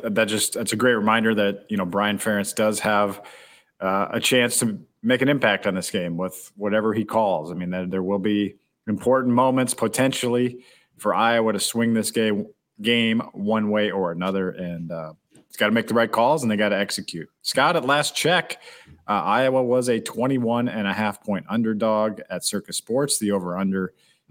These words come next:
thirty-five points. Circa Sports is the exclusive sports betting app of Iowa everywhere.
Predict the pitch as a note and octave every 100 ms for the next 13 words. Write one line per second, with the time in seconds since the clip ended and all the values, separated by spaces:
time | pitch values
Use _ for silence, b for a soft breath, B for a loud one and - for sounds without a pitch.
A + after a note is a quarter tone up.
0 | - - A#2 A#2 A#2 A2 F#2+ F2+ E2 -
1 | - C#3+ E3+ E3 - - - F#3 D#3 -
2 | D3+ D#3 D#3 C#3 B2 C3 B2 - - D#3+
3 | - C#3 - B2 A#2+ - A2 G#2 G#2 G#2
4 | - - A2 A2 F#2 F#2 F#2 - - C3+
5 | D3+ D3 D3 D3 -